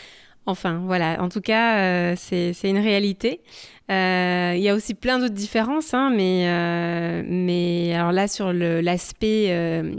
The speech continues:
scolarisation de l'enfant, ou, ou, euh, en fait, tu me disais un peu plus tôt, Alice, que, qu'ici, la, les crèches, euh, ne sont pas publiques.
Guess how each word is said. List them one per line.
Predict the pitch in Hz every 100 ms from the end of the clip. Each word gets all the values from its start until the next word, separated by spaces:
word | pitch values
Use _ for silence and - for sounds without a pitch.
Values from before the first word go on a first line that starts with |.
| -
scolarisation | - - 208 196 220 202 196 - 214
de | 202
l'enfant, | 185 196 - 233 233 233
ou, | 208 190 -
ou, | 190 196 190
euh, | 180 - - - - -
en | -
fait, | 214
tu | - 196
me |
disais | 180 185 196
un | 196
peu | 185
plus | 196
tôt, | 185 214
Alice, | 202 190 208 214
que, | - 185 180 175 175 175 180 180
qu'ici, | - 190 - 208 208 208
la, | 196 170 170 170 170
les | 170 170 170 175 - - - - - _ _
crèches, | - - - 226 233 - - 190 175 - - - - -
euh, | 190 180 175 170 170 170 170 170
ne | 175
sont | -
pas | 175 180
publiques. | _ - 233 233 311 -